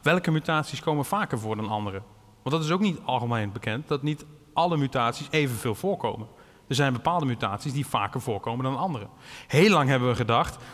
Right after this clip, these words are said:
dat bepaalde stukken van ons genoom, dat die helemaal niks doen.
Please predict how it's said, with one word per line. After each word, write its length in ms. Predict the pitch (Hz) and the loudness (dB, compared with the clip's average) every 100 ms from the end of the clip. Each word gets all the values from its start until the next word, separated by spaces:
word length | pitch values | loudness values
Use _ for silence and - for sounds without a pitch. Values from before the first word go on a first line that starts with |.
| - | -6
dat 140 | 143 123 | -2 -2
bepaalde 420 | 120 175 190 143 | 2 2 4 2
stukken 460 | - 208 208 151 | 0 -2 0 0
van 120 | 131 135 | 2 0
ons 180 | 123 | -2
genoom, 560 | - 131 175 123 131 208 - - - - - - | -2 0 2 2 2 -2 -6 -20 -20 -20 -20 -6
dat 120 | 127 | -2
die 100 | 127 | 2
helemaal 220 | 135 139 | 4 4
niks 120 | 139 | 2
doen. 120 | 202 | 0